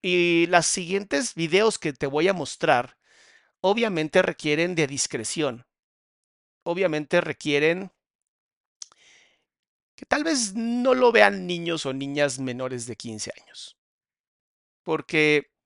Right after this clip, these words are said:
no es bonito lo que te voy a mostrar. Y el tema es menos bonito todavía. Entonces, antes de empezar, tu like es muy importante para que más gente escuche esto y sobre todo que ya no haya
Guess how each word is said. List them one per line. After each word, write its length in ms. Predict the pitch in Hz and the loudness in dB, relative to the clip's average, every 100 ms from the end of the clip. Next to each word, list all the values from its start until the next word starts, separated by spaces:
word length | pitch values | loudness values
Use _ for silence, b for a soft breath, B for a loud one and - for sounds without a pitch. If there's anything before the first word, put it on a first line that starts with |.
| _ _ _ _ | _ _ _ _
no 260 | - 147 160 | -6 0 4
es 220 | 170 160 | 4 2
bonito 500 | 147 127 135 - _ _ _ _ _ _ _ _ _ _ _ _ _ _ _ - | -6 -6 -8 -12 _ _ _ _ _ _ _ _ _ _ _ _ _ _ _ -14
lo 80 | 120 | -12
que 100 | 120 | -10
te 100 | 127 | -6
voy 140 | 131 | -6
a 80 | 120 | -6
mostrar. 420 | 107 - 110 - _ _ | -10 -10 -12 -12 _ _
Y 100 | 120 | -8
el 140 | 117 110 | -6 -4
tema 240 | 175 151 | -4 -4
es 100 | 95 | -6
menos 260 | 110 110 104 | -8 -10 -12
bonito 300 | 90 90 - | -20 -20 -20
todavía. 380 | - 71 - _ _ _ _ b b _ _ _ _ _ | -18 -18 -20 _ _ _ _ b b _ _ _ _ _
Entonces, 220 | - 214 - | 0 2 8
antes 280 | 247 269 330 | 8 8 6
de 40 | |
empezar, 460 | 226 151 190 240 226 _ _ _ _ _ _ _ - | 6 4 6 6 2 _ _ _ _ _ _ _ -2
tu 80 | |
like 260 | 147 160 170 | 2 4 2
es 100 | 143 | -2
muy 160 | 139 139 | -2 -4
importante 540 | 123 117 139 196 233 _ _ _ - | -6 -6 -4 -4 -8 _ _ _ -10
para 100 | 139 | -8
que 120 | 139 | -4
más 180 | 143 147 | -4 -4
gente 240 | 147 135 | -4 -2
escuche 420 | 147 - 143 - | -4 -4 -8 -8
esto 220 | 123 - 147 | -8 -8 -8
y 40 | |
sobre 200 | 139 139 | -6 -6
todo 320 | 165 170 262 b b b b _ | -4 -2 -4 b b b b _
que 360 | - 151 151 - | -2 0 0 -4
ya 240 | 135 170 | 0 2
no 240 | 185 208 180 | 2 2 4
haya 540 | 143 143 160 190 233 | 4 2 2 2 0